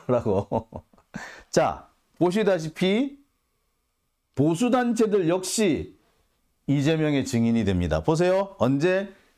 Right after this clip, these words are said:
이천십육 년 유월 십육 일. 보이십니까? 이천십육 년 유월 십육 일. 확실하죠?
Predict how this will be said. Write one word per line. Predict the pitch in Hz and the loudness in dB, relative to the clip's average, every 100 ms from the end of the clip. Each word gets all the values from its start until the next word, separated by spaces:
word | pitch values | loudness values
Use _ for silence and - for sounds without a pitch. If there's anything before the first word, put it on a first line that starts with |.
| - | -4
이천십육 | 139 156 202 190 196 190 | -2 2 0 2 0 0
년 | 190 185 175 | 0 -2 0
유월 | 185 196 196 196 | 0 2 -2 -4
십육 | - 220 214 170 | -2 0 2 2
일. | 139 101 - | 0 0 -4
보이십니까? | - 190 220 208 202 208 202 202 - | -2 0 0 0 0 0 0 -4 -4
이천십육 | 165 208 202 185 196 190 | 0 0 0 -2 0 0
년 | 185 160 | 0 0
유월 | 190 214 208 - | 2 2 -2 -6
십육 | - 254 277 | -2 0 2
일. | 214 127 76 _ _ _ _ _ _ _ _ _ _ _ _ _ _ _ _ _ _ _ _ _ _ _ _ _ _ _ _ - _ _ _ _ _ _ _ _ _ _ _ _ _ _ _ _ _ _ _ _ _ - | 0 0 -4 _ _ _ _ _ _ _ _ _ _ _ _ _ _ _ _ _ _ _ _ _ _ _ _ _ _ _ _ -20 _ _ _ _ _ _ _ _ _ _ _ _ _ _ _ _ _ _ _ _ _ -4
확실하죠? | 165 156 123 - | -2 0 -2 -4